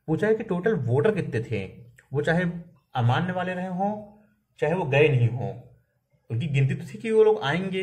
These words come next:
लेकिन वो आए नहीं तो वो तो उनका है, लेकिन total vote कितने थे सरकार के उसमें पंजीकृत जितने थे, तो अपन इसको करेंगे series method से,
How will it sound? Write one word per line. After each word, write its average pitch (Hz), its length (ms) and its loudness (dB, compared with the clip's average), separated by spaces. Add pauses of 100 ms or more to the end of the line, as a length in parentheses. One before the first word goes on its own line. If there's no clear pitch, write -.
लेकिन 139 260 -4
वो 170 80 0
आए 139 200 2
नहीं 185 120 -2
तो 196 120 -6
वो 190 140 -4
तो 196 100 -4
उनका 196 220 2
है, 202 160 0 (440)
लेकिन 180 180 -6
total 196 240 0
vote 170 220 0
कितने 123 260 -2
थे 107 240 -4 (280)
सरकार 123 320 2
के 127 160 -4
उसमें 135 240 -6
पंजीकृत 117 360 0
जितने 110 280 -10
थे, 101 140 -6
तो - 580 -8
अपन 175 160 0
इसको - 140 -10
करेंगे 196 260 -2
series 180 220 -2
method 131 240 0
से, - 180 -8